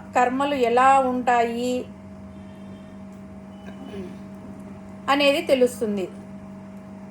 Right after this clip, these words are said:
అసక్తః అంటే ఆసక్తి లేకుండా చేయడం.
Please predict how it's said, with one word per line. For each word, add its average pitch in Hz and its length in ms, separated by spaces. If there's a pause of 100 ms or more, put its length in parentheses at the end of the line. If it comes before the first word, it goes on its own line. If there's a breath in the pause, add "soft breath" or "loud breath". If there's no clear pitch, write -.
(1800)
అసక్తః 247 520
అంటే 247 260 (120)
ఆసక్తి 285 420
లేకుండా 247 460
చేయడం. 196 460